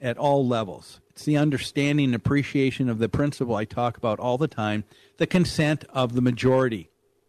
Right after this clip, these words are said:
And, uh, that is a, uh, powerful thing and a necessity in a free and civilized society. So whether it's an age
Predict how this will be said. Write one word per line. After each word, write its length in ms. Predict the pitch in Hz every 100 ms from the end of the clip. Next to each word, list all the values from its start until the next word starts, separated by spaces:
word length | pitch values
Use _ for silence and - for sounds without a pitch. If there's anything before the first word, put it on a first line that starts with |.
| _ _ _ _ _ _ _ _ _ _ _
And, 300 | 135 143 143
uh, 320 | 143 135 131 127
that 340 | 156 156 160 -
is 460 | 139 143 143 127 -
a, 380 | 120 110 107 110
uh, 240 | 107 107 101 - -
powerful 760 | - 156 156 151 139 151 143 - _ _ _ -
thing 360 | - 123 90 78 _ _ _ _
and 120 | 147
a 80 | 143
necessity 800 | 135 120 - 185 196 - 107 101
in 220 | 113 117
a 80 | 107
free 380 | - - 147 143
and 100 | 127
civilized 640 | - 117 113 101 104 -
society. 680 | 120 - 131 123 98 82 - _ _ _ _ _ _ -
So 260 | 220 208 -
whether 580 | 190 220 220 214 208 - _
it's 480 | 170 175 - - - _ _ _
an 200 | 143 143 -
age 440 | 175 185 185 135